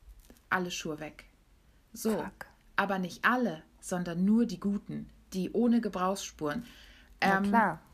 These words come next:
Speaker 1: die haben mir Schuhe, Schuhe geklaut im Wert von achthundert Euro.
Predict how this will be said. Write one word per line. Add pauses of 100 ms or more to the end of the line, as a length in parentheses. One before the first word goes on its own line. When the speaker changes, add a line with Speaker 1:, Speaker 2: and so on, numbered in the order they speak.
(360)
Speaker 1:
die
haben
mir
Schuhe, (160)
Schuhe
geklaut (440)
im
Wert
von
achthundert
Euro.